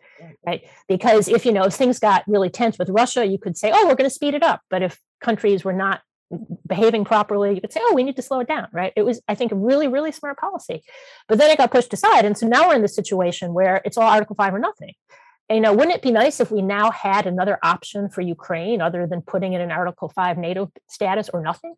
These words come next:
Speaker 2: Like, wouldn't it be nice if we had some alternatives or more ability to manage contingency? But we don't. So, um,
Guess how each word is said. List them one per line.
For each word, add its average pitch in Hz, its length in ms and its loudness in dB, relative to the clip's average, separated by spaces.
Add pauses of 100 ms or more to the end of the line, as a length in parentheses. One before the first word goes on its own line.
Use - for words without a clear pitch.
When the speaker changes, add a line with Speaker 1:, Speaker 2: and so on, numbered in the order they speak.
(120)
Speaker 2:
Like, 180 140 -8
wouldn't 226 180 2
it - 100 -8
be 247 60 -2
nice 208 420 0
if 190 120 -10
we 208 100 0
had 180 220 -4
some 190 180 -8
alternatives 180 720 -4
or 185 40 -8
more 196 280 -2
ability 180 400 -2
to 185 120 -12
manage 175 300 -10
contingency? 175 720 -4
But 185 140 -4
we 185 80 -2
don't. 151 280 -6 (540)
So, 190 520 4
um, 180 280 -2